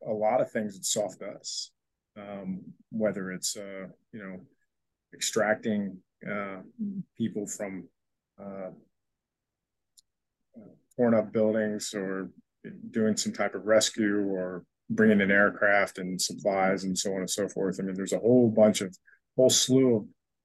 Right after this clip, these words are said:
uh, operations that have to happen. Um, and the, uh, the combat control career field kind of brings that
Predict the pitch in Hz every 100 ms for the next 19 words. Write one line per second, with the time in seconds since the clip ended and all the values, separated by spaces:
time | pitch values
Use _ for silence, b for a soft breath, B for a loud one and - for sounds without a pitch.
0 | _ _ _ - - 104 101 104 110 110
1 | 104 110 107 107 98 - 107 101 - -
2 | 98 104 104 92 - _ _ _ _ _
3 | _ _ 101 95 92 92 - - _ _
4 | _ _ _ _ - 104 101 98 98 95
5 | 92 87 98 110 98 90 98 - 98 -
6 | 104 107 127 117 - 117 120 143 143 123
7 | 120 113 117